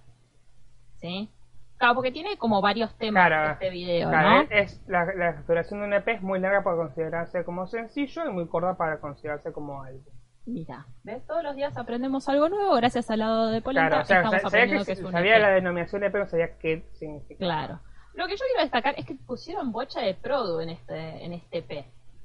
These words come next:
Speaker 2: Y
Speaker 1: Ah,
Speaker 2: sí.
Speaker 1: produ, vamos, cámaras, maquilladoras.
Speaker 2: O sea que acá hay un video en esto.
Speaker 1: Es, es un video,
Speaker 2: Ah, yo
Speaker 1: exactamente.
Speaker 2: pensé que
Speaker 1: No
Speaker 2: solamente
Speaker 1: es solamente
Speaker 2: había
Speaker 1: la portada. Ponele un poquito para atrás porque yo ya estuve escuchando un poquito.
Speaker 2: Ya está bien.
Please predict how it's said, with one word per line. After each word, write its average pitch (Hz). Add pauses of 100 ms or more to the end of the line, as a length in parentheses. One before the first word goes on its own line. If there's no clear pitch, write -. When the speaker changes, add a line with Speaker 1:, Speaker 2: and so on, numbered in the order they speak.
Speaker 2:
Y 151
Speaker 1:
Ah, 135
Speaker 2:
sí. 214
Speaker 1:
produ, 196
vamos, 156 (400)
cámaras, 170
maquilladoras. 185
Speaker 2:
O 170
sea 170
que 160
acá 165
hay 180
un 160
video 196
en 170
esto. -
Speaker 1:
Es, -
es 330
un 285
video, 170
Speaker 2:
Ah, -
yo 233
Speaker 1:
exactamente. 226
Speaker 2:
pensé 202
que 185
Speaker 1:
No 175
Speaker 2:
solamente 175
Speaker 1:
es 170
solamente 220
Speaker 2:
había 208
Speaker 1:
la 180
portada. 165
Ponele 233
un 311
poquito 262
para 240
atrás 262
porque 302
yo 233
ya 220
estuve 220
escuchando 226
un 220
poquito. 294
Speaker 2:
Ya 277
está 240
bien. 170